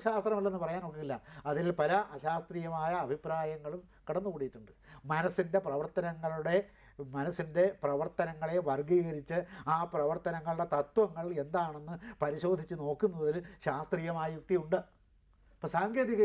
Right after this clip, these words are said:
യുക്തിവാദികൾ അതല്ല, പല തരത്തിലുള്ള സമൂഹത്തിലെ ആചാരങ്ങളെയും വെറുതെ കയറി നിഷേധിക്കുന്നവരാണ്. അങ്ങനെ നിഷേധിക്കാൻ അവർക്ക് വിശ്വാസയോഗ്യമായ, ബോധ്യപ്പെടുത്തി കൊടുക്കാവുന്ന തത്വങ്ങളൊന്നും അവർ പ്രതിപാദിക്കുന്നുമില്ല. അതാണ് സാങ്കേതിക യുക്തിവാദികൾ.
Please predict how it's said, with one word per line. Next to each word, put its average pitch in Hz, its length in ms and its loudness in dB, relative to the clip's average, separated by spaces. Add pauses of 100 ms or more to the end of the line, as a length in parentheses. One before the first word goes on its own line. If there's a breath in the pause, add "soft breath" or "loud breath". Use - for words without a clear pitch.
യുക്തിവാദികൾ 170 720 -2
അതല്ല, 131 220 -6 (360 soft breath)
പല 147 160 4 (140)
തരത്തിലുള്ള 131 760 -4 (480 loud breath)
സമൂഹത്തിലെ 147 540 0 (180)
ആചാരങ്ങളെയും 160 800 0 (320 soft breath)
വെറുതെ 214 420 6
കയറി 175 180 -4 (140)
നിഷേധിക്കുന്നവരാണ്. 156 760 -8 (260 loud breath)
അങ്ങനെ 208 260 4
നിഷേധിക്കാൻ 165 580 2 (340 loud breath)
അവർക്ക് 180 320 2 (320 loud breath)
വിശ്വാസയോഗ്യമായ, 170 920 2 (200)
ബോധ്യപ്പെടുത്തി 180 520 2
കൊടുക്കാവുന്ന 147 520 -2 (360 loud breath)
തത്വങ്ങളൊന്നും 165 680 0 (280 loud breath)
അവർ 151 120 2 (100)
പ്രതിപാദിക്കുന്നുമില്ല. 147 760 -2 (120)
അതാണ് 147 280 -10
സാങ്കേതിക 151 440 -10
യുക്തിവാദികൾ. 147 440 -6